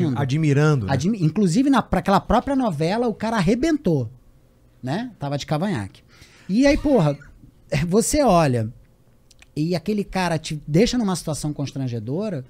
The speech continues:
Speaker 2: porque ele chegou e me pegou e falou assim, "E a hora que acabar isso aqui, a gente vai pra onde?"
Speaker 1: Porra, tu dezesseis anos, velho.
Speaker 2: Pô, quinze, dezesseis, né? Não que eu fosse virgem, não que eu fosse
Speaker 1: Não, mas não
Speaker 2: Não é... mas a questão não é essa.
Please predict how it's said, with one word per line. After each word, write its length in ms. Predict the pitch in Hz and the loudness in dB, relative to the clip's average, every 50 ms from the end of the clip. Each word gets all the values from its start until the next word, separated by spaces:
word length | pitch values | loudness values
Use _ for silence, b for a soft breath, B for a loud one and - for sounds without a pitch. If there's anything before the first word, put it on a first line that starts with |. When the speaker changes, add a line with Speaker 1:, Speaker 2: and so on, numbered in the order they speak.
| B B B B B | B B B B B
Speaker 2:
porque 160 | B - 294 | B -8 -6
ele 80 | 294 | -6
chegou 260 | 277 - 240 190 175 208 | -4 -4 -4 -4 -2 -2
e 40 | |
me 80 | 220 214 | -4 -4
pegou 200 | - 220 170 190 | -4 -4 -4 -4
e 60 | 202 | -4
falou 180 | - 196 202 196 | -4 -4 -4 -4
assim, 360 | 185 - - 175 156 139 135 b b b b b b b | -4 -4 -4 -4 -4 -4 -4 b b b b b b b
"E 80 | 156 | -2
a 60 | 165 180 | 0 0
hora 100 | 185 185 | 0 -2
que 80 | 180 | -4
acabar 300 | 165 - 170 151 156 160 | -4 -4 -2 0 0 0
isso 120 | 156 - 170 | 0 -2 -4
aqui, 200 | 151 - 156 151 | -4 -2 0 2
a 40 | |
gente 240 | 131 156 160 156 - | 4 4 2 2 2
vai 140 | 135 160 170 | 2 0 2
pra 160 | - 170 170 | 2 2 2
onde?" 420 | 165 156 143 131 120 113 113 117 117 b b b b b b b b b b b b b b _ | 4 2 2 2 0 -2 -4 -6 -10 b b b b b b b b b b b b b b _
Speaker 1:
Porra, 220 | - 135 113 110 - | -8 -6 -6 -6 -6
tu 100 | - 110 | -6 -8
dezesseis 560 | 117 107 110 101 - - 123 123 113 95 101 | -6 -4 -4 -4 -2 -2 -2 -2 -2 -2 -4
anos, 280 | 113 117 104 92 80 | -4 -4 -4 -6 -8
velho. 320 | 78 78 78 67 67 73 76 | -10 -14 -14 -16 -16 -16 -16
Speaker 2:
Pô, 120 | 202 - - _ _ | -18 -18 -20 _ _
quinze, 420 | - 262 254 240 196 139 120 120 | -2 0 2 2 2 0 -2 -6
dezesseis, 640 | 110 110 120 143 147 - - 131 120 110 107 - - _ _ _ _ _ _ _ _ - | -8 -6 -6 -6 -6 -4 -6 -8 -8 -8 -10 -14 -18 _ _ _ _ _ _ _ _ -10
né? 280 | 131 143 185 233 233 240 - | -8 -8 -8 -10 -12 -12 -10
Não 140 | 185 262 339 | -8 -8 -6
que 60 | - 392 | -6 -8
eu 20 | |
fosse 280 | - 320 311 - 269 247 | -6 -4 -4 -2 0 0
virgem, 520 | 175 156 233 294 311 247 180 131 110 92 101 120 | 2 4 4 4 4 4 2 0 -4 -4 -6 -6
não 180 | 127 147 214 | -4 -4 -4
que 120 | 233 - 277 | -4 -4 -6
eu 60 | 240 | -8
fosse 640 | - - 214 220 196 - - - 202 175 147 131 B B B B | -6 -4 -4 -4 -4 -6 -6 -6 -4 -2 -2 -4 B B B B
Speaker 1:
Não, 180 | 311 403 381 285 | -12 -12 -8 -8
mas 140 | 269 320 330 | -8 -6 -4
não 100 | 381 226 | -2 0
Speaker 2:
Não 220 | 254 320 359 370 | 2 2 4 4
é... 60 | 359 320 | 4 4
mas 200 | 302 330 339 320 | 4 4 4 2
a 120 | 359 277 | 2 0
questão 260 | - 320 - - 320 | 0 -2 0 0 0
não 80 | 339 349 | 0 0
é 200 | 302 262 277 311 | 0 2 2 0
essa. 280 | 311 214 - - 120 | 0 -2 -4 -6 -10